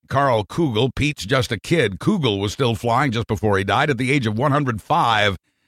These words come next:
As for Pete Weber Junior, he's still occasionally circling the Sacramento airport. The future of immigration in this country is Asian.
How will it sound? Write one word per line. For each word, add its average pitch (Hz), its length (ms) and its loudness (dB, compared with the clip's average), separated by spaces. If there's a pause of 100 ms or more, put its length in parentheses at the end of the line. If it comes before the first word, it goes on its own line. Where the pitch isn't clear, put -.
(480)
As 107 160 -8
for 95 180 -6
Pete 143 240 -2
Weber 135 280 0
Junior, 117 340 2
he's 123 220 0
still 127 240 0
occasionally 127 580 0
circling 120 560 0
the 110 80 0
Sacramento 110 580 0
airport. 80 400 0 (1040)
The 135 120 0
future 190 440 0
of 143 160 2
immigration 156 640 0
in 127 140 0
this 139 180 0
country 147 520 0
is 127 320 -2 (120)
Asian. 117 640 0